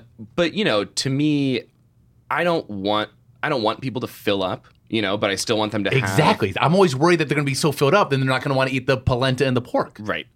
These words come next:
Speaker 1: Which, you know, at the end of the day, never has anybody sat down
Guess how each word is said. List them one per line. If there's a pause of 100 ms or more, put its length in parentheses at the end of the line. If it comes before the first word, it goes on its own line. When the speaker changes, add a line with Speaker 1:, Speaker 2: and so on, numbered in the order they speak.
(100)
Speaker 1:
Which,
you
know,
at
the
end
of
the
day, (420)
never
has
anybody
sat
down